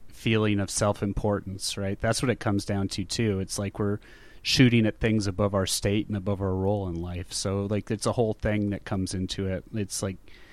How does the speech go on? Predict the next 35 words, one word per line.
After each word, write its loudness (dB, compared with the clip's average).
you 0
can, 0
it's 0
okay 6
to 6
step 4
back 8
and 4
breathe, 4
and 2
it's, 0
and 6
it's 4
okay, 8
like, 4
in 8
the 10
di-, 2
in 6
the 8
dialogue, 8
sometimes 6
it's -2
okay 6
that -2
the 4
other 6
side 2
is 2
beating 4
you -4
at -6
it. -8
Like, 2
the, 10